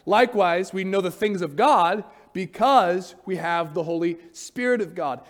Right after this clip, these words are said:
A-, and the only way the Spirit of God can know the infinite things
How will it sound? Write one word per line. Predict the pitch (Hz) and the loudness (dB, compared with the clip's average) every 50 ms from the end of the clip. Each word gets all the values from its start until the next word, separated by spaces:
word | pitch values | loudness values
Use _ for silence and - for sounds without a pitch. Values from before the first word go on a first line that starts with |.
| - - _ - | -20 -12 _ -4
A-, | 190 185 - | -4 -2 0
and | 220 214 | 0 0
the | 220 208 | 0 2
only | - 269 302 302 311 | 4 4 4 6 4
way | 294 294 | 4 4
the | 262 254 240 | 4 2 0
Spirit | - - - - 294 311 320 320 302 | -2 -4 -2 2 4 6 6 6 6
of | 294 254 196 165 | 4 2 2 2
God | 196 269 311 285 214 123 131 180 233 - - - - _ - | 4 4 6 6 4 2 0 -6 -8 -12 -20 -20 -20 _ 2
can | - 262 247 240 233 | 4 4 4 4 6
know | 233 247 262 262 | 8 10 10 10
the | 254 254 220 240 - | 10 8 2 0 0
infinite | - 269 285 269 285 - 277 269 269 277 269 - - - _ _ _ _ | 0 0 0 2 0 0 0 2 0 0 -2 -6 -18 -20 _ _ _ _
things | - 254 254 247 240 240 233 226 190 - - - | 0 2 4 4 4 2 2 0 0 -2 -8 -16